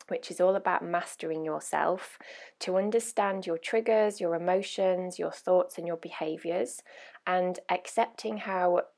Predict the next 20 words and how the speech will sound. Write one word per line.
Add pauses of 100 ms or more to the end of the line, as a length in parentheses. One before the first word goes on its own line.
you
learnt
them (200)
and
where
they
came
from
and
how
they've
become (320)
so
connected
to
you
and
your
energy, (320)
allowing